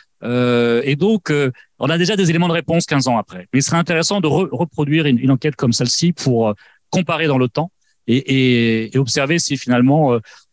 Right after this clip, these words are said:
euh, aujourd'hui, la, le modèle de laïcité turque a, a disparu. Je fais référence au modèle kémaliste, ou bien il a changé,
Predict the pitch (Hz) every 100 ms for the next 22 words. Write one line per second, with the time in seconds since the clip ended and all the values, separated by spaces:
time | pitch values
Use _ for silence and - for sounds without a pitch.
0 | _ 117 117 117 117 156 147 135 147 185
1 | 170 127 120 117 - 143 165 160 139 135
2 | 131 131 127 147 139 - 110 - 117 110
3 | 107 107 117 123 - 120 196 - _ _
4 | _ - 104 - 104 117 113 107 107 -
5 | 104 104 170 - 110 120 143 113 107 127
6 | - - 135 123 120 139